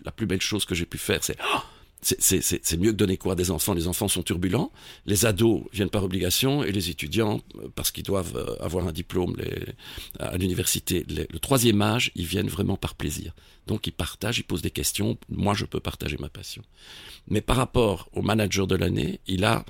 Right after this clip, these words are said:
par obligation, il doit donner, euh, certaines conférences, il doit donner certains cours aux étudiants. Mais moi, le début de ma conférence ou de quoi que ce soit, c'est surtout ne respecter aucune règle. Et encore maintenant, je dis la même chose. Rebondissez, vous allez vous prendre le retour en pleine gueule,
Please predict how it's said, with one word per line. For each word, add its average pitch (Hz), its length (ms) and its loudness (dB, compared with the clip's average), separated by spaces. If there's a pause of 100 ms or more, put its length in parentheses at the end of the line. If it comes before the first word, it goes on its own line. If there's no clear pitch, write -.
(340)
par 135 160 4
obligation, 107 640 2
il 120 40 2
doit 95 100 2
donner, 98 360 0 (380)
euh, - 100 -4
certaines - 380 0
conférences, 135 880 2
il 92 80 0
doit 101 140 2
donner 98 240 2
certains - 320 2
cours 107 220 -2
aux 101 40 0
étudiants. 92 460 -2
Mais 78 80 -2
moi, 113 260 2 (280)
le 101 120 0
début 135 480 2
de 110 160 -2
ma 98 140 -2
conférence 110 560 -2
ou 95 40 -2
de 98 60 -6
quoi 104 180 0
que - 60 -4
ce - 120 -4
soit, 139 220 2
c'est 117 140 2
surtout - 320 -2
ne 127 80 0
respecter 104 460 -2
aucune 95 240 0
règle. 82 400 -4 (1080)
Et 104 60 6
encore 101 280 2
maintenant, 113 420 2
je 98 100 0
dis 104 140 -2
la 104 80 0
même 104 180 2
chose. 156 380 4 (320)
Rebondissez, 104 680 4
vous 170 120 2
allez 98 140 2
vous 82 120 -6
prendre 104 320 -2
le 87 60 -2
retour 104 360 2
en 87 80 0
pleine 165 300 6
gueule, 110 340 6